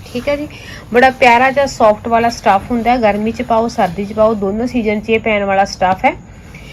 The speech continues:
ਠੀਕ ਹੈ ਜੀ, ਜਿਹੜੀਆਂ ਮੇਰੇ ਭੈਣਾਂ ਨੇ ਸਰਦੀ 'ਚ ਪਾਉਣਾ, ਥੋੜ੍ਹੀ ਬਹੁਤੀ ਲਾਈਨਿੰਗ ਯੂਜ਼ ਕਰ ਲਓ। ਜਿਹਨੇ ਗਰਮੀ ਦੇ ਵਿੱਚ ਵੀ ਪਾਉਣਾ, ਸਰਦੀ ਦੇ ਵਿੱਚ ਵੀ ਪਾਉਣਾ, ਉਹ ਬਿਨਾਂ without lining ਤੋਂ ਵੀ ਬਣਾ ਸਕਦੇ ਹੋ ਇਹ ਵਾਲੇ ਸੂਟ।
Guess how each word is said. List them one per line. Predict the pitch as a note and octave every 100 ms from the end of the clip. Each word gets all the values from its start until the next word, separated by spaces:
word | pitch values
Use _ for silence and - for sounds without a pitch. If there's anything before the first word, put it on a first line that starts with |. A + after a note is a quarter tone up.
| - -
ਠੀਕ | - C4+
ਹੈ | D4
ਜੀ, | D4
ਜਿਹੜੀਆਂ | C4+ C#4
ਮੇਰੇ | C#4+ C#4 C4
ਭੈਣਾਂ | B3+ B3
ਨੇ | A#3+
ਸਰਦੀ | A#3+ G#3 F#3+ A#3+
'ਚ |
ਪਾਉਣਾ, | B3+ B3 A#3+ A#3 A#3+
ਥੋੜ੍ਹੀ | A3+
ਬਹੁਤੀ | A#3 A#3 A#3+
ਲਾਈਨਿੰਗ | G#3+ F#3+ G3+ A3
ਯੂਜ਼ | A#3 A3
ਕਰ | - A3+
ਲਓ। | A#3
ਜਿਹਨੇ | A3 A3 A#3+
ਗਰਮੀ | A3 G3+ F#3+ G#3+
ਦੇ | A#3
ਵਿੱਚ | B3 A#3+
ਵੀ | B3+
ਪਾਉਣਾ, | B3 A3+ A3
ਸਰਦੀ | A3 G#3 F3+ G#3
ਦੇ | G#3+ A#3
ਵਿੱਚ | A#3
ਵੀ | A#3+
ਪਾਉਣਾ, | A#3+ A3+ G#3+ G#3+
ਉਹ | G3+ G#3+
ਬਿਨਾਂ | F#3 G3 G3+
without | G3+ G3 G3+ G#3+
lining | A3+ G3+ G#3 F#3+
ਤੋਂ | G3+
ਵੀ | A#3+
ਬਣਾ | A3 F#3+ F3+
ਸਕਦੇ | - G#3+ A3+
ਹੋ | B3
ਇਹ |
ਵਾਲੇ | A#3+ B3 B3+
ਸੂਟ। | C4 D4